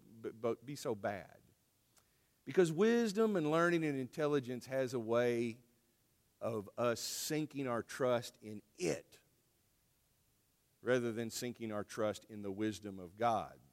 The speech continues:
The truly wise are those who understand that there are inscrutable things that, that belong to, to God,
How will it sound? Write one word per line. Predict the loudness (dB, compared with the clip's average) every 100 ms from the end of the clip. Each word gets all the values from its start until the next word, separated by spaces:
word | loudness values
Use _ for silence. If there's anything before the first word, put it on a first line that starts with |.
| _
The | -12
truly | -6 -2 2 4 4
wise | 4 4 6 4 0 0
are | 0
those | 4 4 4 0
who | -4 -6
understand | -4 -2 -4 -6 -6 -4 -2 -4 -6 -16 _ _ _ _ -2
that | 0 2
there | 2 4 4
are | 2 2
inscrutable | 0 -6 -10 -2 0 2 0 -2
things | -4 -4 -2 -2 -4 -6 0
that, | 0 0 _ _ -4
that | -4 -2
belong | 0 2 2 -2 -8
to, | -8 -6 -8 _ _ -10
to | -6
God, | -6 2 6 6 4 -4